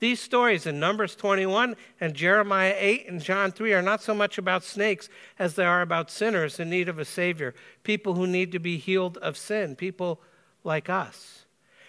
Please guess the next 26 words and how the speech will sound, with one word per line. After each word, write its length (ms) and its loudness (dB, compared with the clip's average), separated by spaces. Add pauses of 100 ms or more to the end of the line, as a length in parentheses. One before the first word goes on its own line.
And 120 2
there's 220 6
a 80 2
reference 580 4
here 240 4
to 180 -4
the 140 -4
story 500 2
of 120 0
when 220 0
the 80 -2
people 480 -2
of 100 -6
God 260 0
are 60 -2
being 280 -4
bitten 420 -6
by 160 -2
snakes, 640 -14 (520)
and 140 2
Moses 440 2
raises 560 2
that 220 2
symbolic 800 4 (440)
bronze 600 6
snake 600 0